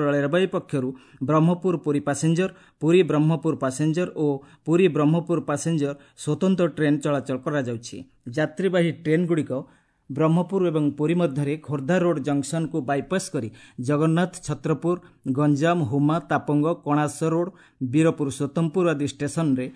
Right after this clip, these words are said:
ରହଣି କରିବେ। କାର୍ତ୍ତିକ ପୂର୍ଣ୍ଣମୀ ଉପଲକ୍ଷେ ଆସନ୍ତାକାଲି ରାଜ୍ୟର ବିଭିନ୍ନ ସ୍ଥାନରେ ବୋଇତ ବନ୍ଦାଣ ଉତ୍ସବ ଅନୁଷ୍ଠିତ ହେବ। ଆସନ୍ତାକାଲି ସକାଳୁ କଟକ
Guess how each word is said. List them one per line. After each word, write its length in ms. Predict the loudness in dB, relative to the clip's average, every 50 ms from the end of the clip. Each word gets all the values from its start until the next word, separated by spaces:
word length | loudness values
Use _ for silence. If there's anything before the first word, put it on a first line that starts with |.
| -18 -18 -12 -8
ରହଣି 340 | -4 -4 -2 -2 -2 -2 -4
କରିବେ। 320 | -4 -6 -6 -8 -10 -14 -18 _ _ _ _ _ _ _ _ _ _ _ _ _ _ _ _ _ _ _ _
କାର୍ତ୍ତିକ 360 | 0 0 0 0 0 -2 0 0
ପୂର୍ଣ୍ଣମୀ 380 | 0 0 2 2 2 2 2 2
ଉପଲକ୍ଷେ 460 | 2 2 2 0 0 0 -2 -2 0
ଆସନ୍ତାକାଲି 640 | 0 0 0 -2 -2 -2 0 0 -2 0 0 2 2 2
ରାଜ୍ୟର 380 | 2 0 0 0 0 0 2 2
ବିଭିନ୍ନ 320 | 2 2 2 2 2 2 0
ସ୍ଥାନରେ 420 | 0 -2 0 0 2 2 0 0 -2
ବୋଇତ 320 | 0 0 2 2 2 2 0
ବନ୍ଦାଣ 320 | 0 0 2 2 2 0
ଉତ୍ସବ 360 | 0 -2 -2 -4 -4 -4 -2 -4 -4
ଅନୁଷ୍ଠିତ 420 | -2 -2 -2 -2 -4 -6 -8 -8 -8
ହେବ। 180 | -8 -8 -10 -12 -14 -18 _ _ _ -20 -20 -8 -4
ଆସନ୍ତାକାଲି 640 | -2 -2 0 0 0 0 0 0 0 0 0 0 0
ସକାଳୁ 360 | 0 -2 -4 -2 0 0 -2 -2 -4 -8 -16 _ -20 -14 -4
କଟକ 300 | 0 0 2 2 2 0